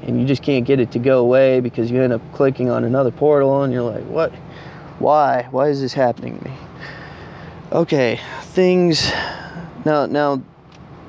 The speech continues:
here comes my, you know, little criticisms. You know, the, and I wanna make this fair because I'm gonna give criticisms, uh,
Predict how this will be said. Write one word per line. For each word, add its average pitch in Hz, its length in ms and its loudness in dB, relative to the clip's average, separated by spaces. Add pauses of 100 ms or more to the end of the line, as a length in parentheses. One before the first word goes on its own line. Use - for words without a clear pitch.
(560)
here 175 180 2
comes 165 280 2
my, 135 340 2 (280)
you 151 120 2
know, 123 260 4 (280)
little 143 160 4
criticisms. 117 840 0 (960)
You - 80 -4
know, 120 260 2
the, 110 240 0 (140)
and 127 420 2 (880)
I 139 60 2
wanna 147 160 2
make 147 200 2
this 127 160 -2
fair 151 360 2
because 127 240 0
I'm 127 80 2
gonna 135 120 0
give 135 200 0
criticisms, 127 920 0 (460)
uh, 117 440 4